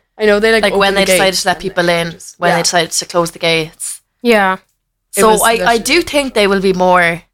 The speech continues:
Speaker 2: prepared this year. I think last year they had no idea, um, that there'd be
Speaker 3: Yeah.
Speaker 2: that, like, magnitude.
Speaker 3: Like, I know what
Speaker 2: It's
Speaker 3: they're trying to
Speaker 2: mad.
Speaker 3: do with the whole tickets thing, but I just feel like it's just not gonna prevent the queues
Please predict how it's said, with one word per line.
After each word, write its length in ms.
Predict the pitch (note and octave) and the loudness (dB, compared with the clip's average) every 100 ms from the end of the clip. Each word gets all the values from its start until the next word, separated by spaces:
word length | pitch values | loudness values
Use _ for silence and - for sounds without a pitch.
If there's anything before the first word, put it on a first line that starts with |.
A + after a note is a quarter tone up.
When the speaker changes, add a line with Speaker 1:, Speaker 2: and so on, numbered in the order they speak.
| _ _ | _ _
Speaker 2:
prepared 520 | F#3+ - F3+ D#3 D3+ - - | -12 -2 2 2 -2 -6 -8
this 220 | F3 - | -10 -8
year. 80 | - | -8
I 40 | |
think 180 | E3 G#3 | -6 -4
last 320 | F3 E3 - | 0 0 -2
year 100 | E3 | -6
they 100 | D#3+ | -6
had 140 | E3 F3 | -6 -6
no 140 | D#3+ | -6
idea, 440 | D#3+ D#3 D#3 C#3 - _ _ _ _ _ _ _ _ | -6 -8 -6 -6 -6 _ _ _ _ _ _ _ _
um, 300 | E3+ D#3 D3+ | -2 -2 -2
that 100 | E2 | -2
there'd 240 | A#3 G#3+ G3+ | 0 0 0
be 60 | |
Speaker 3:
Yeah. 60 | G#3 | -2
Speaker 2:
that, 280 | D#3+ D#3 - | 0 0 -2
like, 140 | D3 | -10
magnitude. 640 | D#3 D#3+ D#3+ - D#3 - - _ _ _ - | -8 -10 -10 -12 -12 -14 -18 _ _ _ -2
Speaker 3:
Like, 200 | C4+ C4+ | 0 0
I 120 | C4+ | 2
know 200 | C4+ C#4+ | 2 2
what 80 | D#4+ | 2
Speaker 2:
It's 80 | |
Speaker 3:
they're 140 | D#4 D4 | 0 -2
trying 180 | C#4+ C4+ | 0 -2
to 60 | |
Speaker 2:
mad. 60 | B3 | 0
Speaker 3:
do 180 | B3 A#3+ | 0 0
with 120 | A3+ | -2
the 80 | G#3+ | -6
whole 300 | A3 G#3+ G#3+ | -4 -4 -4
tickets 420 | A3 G#3 G3 - | -8 -10 -10 -12
thing, 440 | - G3 F#3+ F#3+ - _ _ | -12 -14 -14 -16 -20 _ _
but 400 | G3+ G3 G3 - _ | 0 2 -2 -6 _
I 100 | G#3+ | -4
just 440 | G#3+ B3 - - - | 0 -2 -4 -10 -10
feel 260 | - A3 | -2 2
like 360 | G#3+ G3+ G3+ - _ _ _ _ _ _ - - | 2 0 -4 -14 _ _ _ _ _ _ -16 -10
it's 180 | A3 - | -8 -4
just 240 | B3+ - _ _ - | -4 -4 _ _ 0
not 260 | A#3 C4 | 4 4
gonna 140 | D4 C#4 | 2 -4
prevent 280 | A#3+ A3+ A3 | -2 -4 -4
the 40 | |
queues 560 | - G#3+ - - - | -4 -4 -4 -8 -14